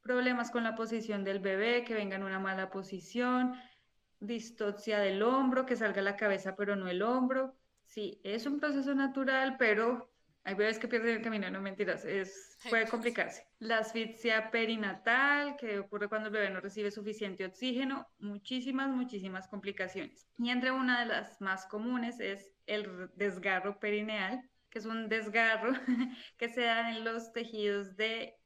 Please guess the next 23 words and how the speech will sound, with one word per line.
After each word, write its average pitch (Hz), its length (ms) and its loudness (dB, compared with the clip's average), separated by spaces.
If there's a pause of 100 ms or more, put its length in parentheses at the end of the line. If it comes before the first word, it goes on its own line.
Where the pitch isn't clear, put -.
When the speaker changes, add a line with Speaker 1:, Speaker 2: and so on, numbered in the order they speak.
(260)
Speaker 1:
entre 233 220 -8
la 240 120 2
vagina 247 380 0
y 240 40 -2
los 240 180 -4 (140)
tejidos 190 420 -4
circundantes. 196 800 -6 (100)
Entonces, - 540 -8 (140)
¿el 233 160 -4
desgarro 277 480 -2
puede 294 240 -2
pasar 254 520 -4 (260)
en 233 120 -4
el 233 100 -2
momento 226 440 -2
en 240 80 0
el 233 120 -4
que 214 140 -2
has 180 220 0
dilatado 214 600 2
y 208 60 2
estás 202 280 -2
pujando? 247 600 0